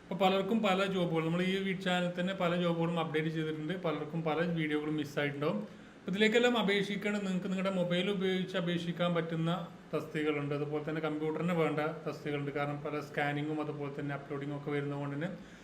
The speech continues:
കമ്പ്യൂട്ടർ ഉപയോഗിച്ച് മാത്രം ചെയ്യാൻ പറ്റുന്ന ജോബുകളൊക്കെ ഉണ്ട്. അപ്പൊ അതിലേക്ക് തപാൽ മുഖേന നിങ്ങൾക്ക് ആപ്ലിക്കേഷൻ ഫോം ഡൗൺലോഡ് ചെയ്ത്, ഇപ്പോൾ Ministry of Defence-ിന് കീഴിലൊക്കെ വരികയാണെങ്കിൽ പലതിനും,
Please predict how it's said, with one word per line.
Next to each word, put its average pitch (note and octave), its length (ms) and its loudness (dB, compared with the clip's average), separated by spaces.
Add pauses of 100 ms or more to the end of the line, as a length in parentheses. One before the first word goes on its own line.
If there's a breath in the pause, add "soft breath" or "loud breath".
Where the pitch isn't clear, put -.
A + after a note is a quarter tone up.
(160 loud breath)
കമ്പ്യൂട്ടർ D#3+ 360 0
ഉപയോഗിച്ച് E3 420 2
മാത്രം E3 320 0
ചെയ്യാൻ D#3+ 260 0
പറ്റുന്ന E3 320 -2
ജോബുകളൊക്കെ D#3 460 2
ഉണ്ട്. - 100 -8 (560 loud breath)
അപ്പൊ - 140 -4
അതിലേക്ക് F3 300 4
തപാൽ F3+ 360 6
മുഖേന F3 280 6 (140)
നിങ്ങൾക്ക് D3+ 300 0 (400)
ആപ്ലിക്കേഷൻ E3 540 0
ഫോം F3 140 4 (100)
ഡൗൺലോഡ് D#3+ 500 4
ചെയ്ത്, D3 200 -2
ഇപ്പോൾ D#3+ 140 2 (100)
Ministry D#3+ 320 -2
of E3 40 0 (100)
Defence-ിന് E3+ 520 0
കീഴിലൊക്കെ E3 340 0
വരികയാണെങ്കിൽ D#3 540 0
പലതിനും, D3 360 -2